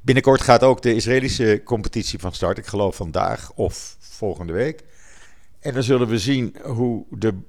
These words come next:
eh, hoe meneer Koeman het gaat doen. Die, eh, Beitar Jerusalem, eh, traint. Daar is hij net begonnen. Eh,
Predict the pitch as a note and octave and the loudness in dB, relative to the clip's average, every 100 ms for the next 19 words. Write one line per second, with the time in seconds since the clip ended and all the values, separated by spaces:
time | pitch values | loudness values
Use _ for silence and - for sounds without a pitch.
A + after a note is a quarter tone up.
0 | - - A#2 G#2 G2+ G2 G2+ - A2+ A#2 | -16 -4 -2 0 0 -2 -4 -6 -6 -4
1 | A2 G#2 G2 - D#3 C#3 G#2+ F#2+ - A#2+ | -2 -4 -4 -4 0 2 0 -6 -4 -4
2 | A#2 - - - A#2+ G#2+ A2 G2+ D#2+ - | -4 -10 -12 -6 -2 0 0 -2 -6 -12
3 | - - - - - - G2 G#2+ G2+ F#2+ | -20 -20 -20 -20 -20 -12 -4 -2 -2 2
4 | G2 F#2+ F2+ - - - - E2 G#2 - | 4 4 2 -6 -20 -14 -12 2 2 4
5 | A2 G2 F#2 F#2 G2 - G2+ A2+ D3+ C#3 | 4 4 2 0 0 0 4 4 4 0
6 | G2+ F#2 B2+ G#2 F#2+ F#2+ - - - G#2+ | -4 -6 -4 -2 -2 -6 -10 -6 0 0
7 | F2 - - - - - G2+ G#2+ F2 F#2 | -2 -8 -16 -20 -20 -16 -4 -2 -2 -6
8 | F#2+ F#2 D2+ E2 G#2 A2+ B2+ - - - | -6 -6 -4 -4 -2 -4 -8 -14 -20 -20
9 | - - - - - - G2+ | -20 -20 -20 -20 -20 -4 0